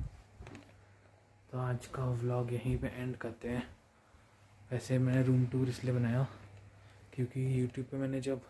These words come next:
Dikanta Resort के बारे में देखा था, तब उसमें जितने भी room tour थे वो अच्छे से नहीं बने थे, मतलब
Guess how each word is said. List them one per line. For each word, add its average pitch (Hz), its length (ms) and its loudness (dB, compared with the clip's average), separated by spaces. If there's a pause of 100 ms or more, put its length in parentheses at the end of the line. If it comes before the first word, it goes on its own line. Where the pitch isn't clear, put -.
(260)
Dikanta 123 380 -2
Resort 127 380 -4
के 117 80 -12
बारे 117 140 -4
में 117 140 -2
देखा 113 280 -2
था, 117 160 -2 (800)
तब 127 220 -6
उसमें 131 540 0
जितने 135 240 4
भी 135 120 8
room 127 240 8
tour 120 220 2
थे 123 180 2 (1300)
वो 131 420 2 (100)
अच्छे - 280 0
से - 120 -4
नहीं 110 120 -4
बने 104 240 -12
थे, 117 140 -12
मतलब 120 280 -6